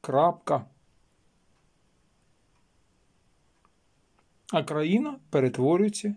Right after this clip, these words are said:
що в країну жахів і безпреділа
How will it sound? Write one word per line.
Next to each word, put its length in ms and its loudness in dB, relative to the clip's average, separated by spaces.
що 360 0
в 420 4
країну 540 6
жахів 480 -6
і 280 0
безпреділа 1120 -2